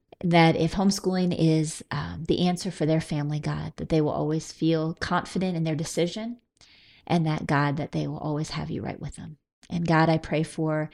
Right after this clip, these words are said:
just the school system, God, as we go, um, continue to go through the summer, God, and we look towards, um, even the public schools and their decisions, God. I cannot imagine being one of those people in power. I wouldn't want it for all the world. And so, God, I just pray for 'em.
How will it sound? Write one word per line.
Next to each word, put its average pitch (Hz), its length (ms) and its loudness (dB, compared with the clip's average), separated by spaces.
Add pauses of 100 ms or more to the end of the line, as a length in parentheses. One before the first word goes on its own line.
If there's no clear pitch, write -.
(400)
just 294 240 2
the 247 80 2
school 170 300 0
system, 156 380 -4
God, 143 240 6
as 156 140 2
we 160 80 4
go, 156 440 2
um, 156 420 -4
continue 214 320 2
to 196 80 6
go 170 140 6
through 165 180 -2
the 160 80 0
summer, 151 300 -2
God, 151 240 4
and 156 80 2
we 156 80 4
look 156 220 2
towards, 151 500 -2 (540)
um, 156 360 4
even 190 200 8
the 185 80 6
public 170 360 2
schools 160 340 2
and 151 120 4
their 151 120 6
decisions, 151 500 -2
God. 143 240 2
I 156 80 4
cannot 165 280 2
imagine 151 580 0
being 156 400 2 (260)
one 180 140 6
of 170 40 6
those 165 180 6
people - 340 -2
in 156 120 0
power. 143 480 2 (240)
I 170 80 4
wouldn't 170 240 6
want 147 180 2
it - 80 -4
for - 160 -2
all 147 140 2
the 156 100 2
world. 151 480 0
And 151 120 -6
so, 160 140 -2
God, 143 260 4
I 151 80 2
just 151 200 -8
pray 147 160 -6
for 151 280 -6
'em. 151 160 -8